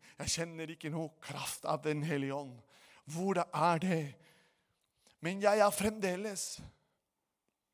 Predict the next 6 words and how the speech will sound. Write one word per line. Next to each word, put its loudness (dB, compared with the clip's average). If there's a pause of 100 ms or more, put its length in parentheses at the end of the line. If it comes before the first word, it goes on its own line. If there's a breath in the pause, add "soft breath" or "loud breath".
(540)
fundamentert 6 (100)
i -8
klippet, -6 (420 soft breath)
som -4
er -4
Jesus, -2